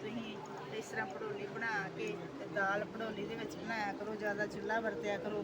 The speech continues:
ਗੈਸ ਵੀ ਘੱਟ ਵਰਤੋ, ਕਿਉਂਕਿ ਗੈਸ ਵੀ ਆਪਣੇ ਵਾਸਤੇ ਬਿਮਾਰੀ ਦਾ ਘਰ ਆ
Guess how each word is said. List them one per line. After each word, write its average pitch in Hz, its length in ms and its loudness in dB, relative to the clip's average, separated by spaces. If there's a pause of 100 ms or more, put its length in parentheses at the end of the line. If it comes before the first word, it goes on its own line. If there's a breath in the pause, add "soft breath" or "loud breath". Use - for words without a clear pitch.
ਗੈਸ 190 300 2
ਵੀ 240 140 -4 (100)
ਘੱਟ 233 140 4
ਵਰਤੋ, 196 380 -2 (100)
ਕਿਉਂਕਿ 233 400 -4
ਗੈਸ 220 360 4
ਵੀ 262 140 2
ਆਪਣੇ 226 340 0
ਵਾਸਤੇ 220 380 0
ਬਿਮਾਰੀ 202 420 0
ਦਾ 220 120 2
ਘਰ 220 340 2
ਆ 208 60 2